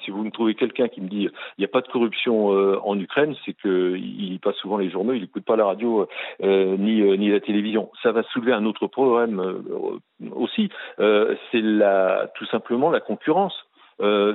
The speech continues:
ce ne sont pas les mêmes coûts de production, que ce soit, euh, coûts de production économique,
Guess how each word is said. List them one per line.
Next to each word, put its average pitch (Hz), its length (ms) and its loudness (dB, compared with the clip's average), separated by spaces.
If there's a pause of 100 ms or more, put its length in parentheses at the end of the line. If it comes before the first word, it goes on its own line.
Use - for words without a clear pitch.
ce 120 60 0
ne 110 80 -2
sont 104 140 -4
pas 104 140 -2
les 95 60 -2
mêmes 90 180 -4
coûts - 160 -20
de - 100 -20
production, 120 520 -4
que - 420 -12
ce - 20 -
soit, 92 260 -2
euh, 85 1120 -2
coûts - 80 -20
de - 40 -20
production 127 640 -4
économique, 110 580 -2